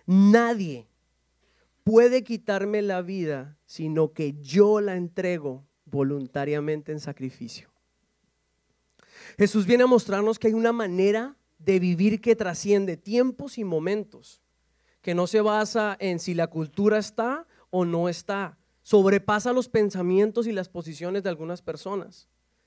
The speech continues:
Es una vida que es devota, que se somete al señorío de Dios. Él, Jesús, nos enseña el modelo para vivir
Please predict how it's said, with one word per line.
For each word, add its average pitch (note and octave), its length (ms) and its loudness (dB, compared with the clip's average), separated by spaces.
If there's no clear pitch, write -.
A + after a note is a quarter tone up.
Es F#3 160 -2
una A#3 220 6
vida B3 260 4
que G3+ 260 2
es F3+ 160 -4
devota, A3 720 4
que F#3 160 -8
se G3 220 -2
somete A3 880 0
al E3 160 -4
señorío E3 600 -2
de D3+ 100 -2
Dios. - 480 -10
Él, A#3 360 6
Jesús, G#3+ 400 0
nos G3 180 -2
enseña G3 460 0
el A3+ 60 -2
modelo F#3+ 360 0
para F3+ 220 -2
vivir E3+ 640 -2